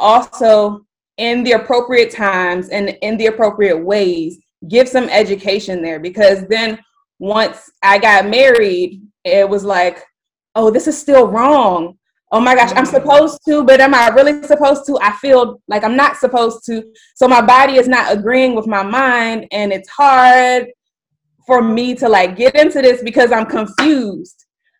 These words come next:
Speaker 1: Um, so I think there needs to be education. Of course, don't tell, <laughs> uh, teenagers who are single about all the ins and outs of coloring and you need to do this and this for your husband. But, like, in different stages, it has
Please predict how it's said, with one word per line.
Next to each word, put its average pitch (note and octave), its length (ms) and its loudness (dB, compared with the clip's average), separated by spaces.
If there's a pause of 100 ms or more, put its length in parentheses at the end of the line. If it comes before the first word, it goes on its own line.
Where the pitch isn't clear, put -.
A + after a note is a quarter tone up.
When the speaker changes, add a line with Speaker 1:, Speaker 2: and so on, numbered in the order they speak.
(140)
Speaker 1:
Um, F#3 580 -4
so A3+ 300 2
I D4 140 2
think C4+ 300 -2
there A#3+ 120 0
needs A#3+ 320 -8
to B3+ 80 -8
be A3 420 -10
education. A3 640 -2
Of G3+ 100 -10
course, C4 240 2 (220)
don't A3 280 -2
tell, G3+ 520 2 (200)
<laughs> - 720 0
uh, F#3 260 4
teenagers A3+ 600 2
who A3 140 2
are G3 240 0
single G3 680 0 (180)
about G3 440 4
all A3 220 6
the G#3+ 100 -2
ins A#3 220 -2
and A3 100 -2
outs G#3+ 220 0
of F#3 140 -14
coloring G3+ 720 2
and F#3 100 -8
you G3+ 80 -8
need G#3+ 160 -6
to G3 60 -12 (100)
do G3 60 -2
this G3+ 180 -4
and G3 100 -8
this A3 140 -4
for F#3+ 80 -10
your F3+ 160 0
husband. G3 580 -2 (280)
But, A#3 120 2
like, A3 280 2
in A#3 160 -4
different C4 320 2
stages, A#3 460 -2
it G#3 140 -4
has G#3 180 -4